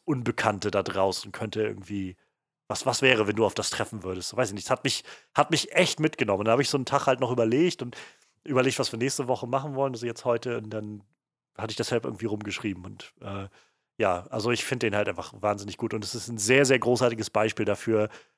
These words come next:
dass es nicht immer das größte Budget braucht, um einen guten Film zu machen, sondern dass gerade, glaub ich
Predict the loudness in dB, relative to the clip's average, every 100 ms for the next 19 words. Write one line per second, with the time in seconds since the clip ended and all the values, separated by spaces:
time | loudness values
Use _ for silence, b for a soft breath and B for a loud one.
0 | B _ _ 2 2 0 0 -2 -2 0
1 | 0 0 -2 0 -2 -4 -10 -4 -4 -2
2 | -4 -4 -12 -16 -16 -14 -12 -10 -8 -8
3 | -8 -8 -6 -4 -6 B B -4 -2 0
4 | 4 6 6 6 4 2 -2